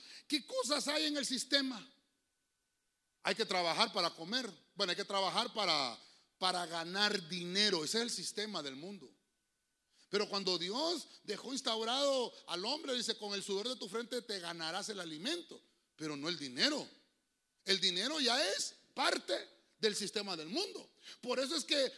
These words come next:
muchos quedamos atrapados en ese sistema del mundo y corremos de aquí para allá para enriquecernos con una prosperidad falsa.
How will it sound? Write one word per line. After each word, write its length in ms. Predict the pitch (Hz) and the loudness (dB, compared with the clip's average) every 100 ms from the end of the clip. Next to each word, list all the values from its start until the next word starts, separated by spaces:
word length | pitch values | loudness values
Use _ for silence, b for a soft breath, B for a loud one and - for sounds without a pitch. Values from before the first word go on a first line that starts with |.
| - | -8
muchos 640 | 226 427 370 - 233 233 | -2 0 0 0 -2 -2
quedamos 540 | - 202 233 285 262 - | -2 -2 -2 -2 -2 -2
atrapados 1000 | 190 - 190 - 339 392 320 - - - - _ _ _ _ _ _ _ _ - | -8 -6 -8 0 4 4 2 -2 -12 -16 -20 _ _ _ _ _ _ _ _ -6
en 120 | 202 | -4
ese 220 | 233 233 | 0 0
sistema 400 | 214 - 214 202 | 0 -2 0 2
del 140 | 180 180 | 0 2
mundo 280 | 339 370 | 0 2
y 60 | 226 | 0
corremos 400 | - 185 240 285 | 0 -4 -2 -2
de 80 | 240 | -4
aquí 140 | 254 | -4
para 220 | 240 240 | -2 2
allá 280 | 226 277 330 B B _ | 6 6 4 B B _
para 300 | 247 285 285 | 4 4 4
enriquecernos 840 | 262 254 247 220 302 330 285 208 B B B _ | 2 2 2 4 4 4 2 0 B B B _
con 380 | 240 240 240 311 | 6 6 6 2
una 600 | 403 381 320 285 269 208 - _ _ _ _ _ _ _ | 0 4 4 4 2 -4 -14 _ _ _ _ _ _ _
prosperidad 880 | 247 247 - - 233 208 208 208 220 | 6 6 4 6 8 8 8 6 6
falsa. 560 | - 302 311 - - | 10 12 12 10 0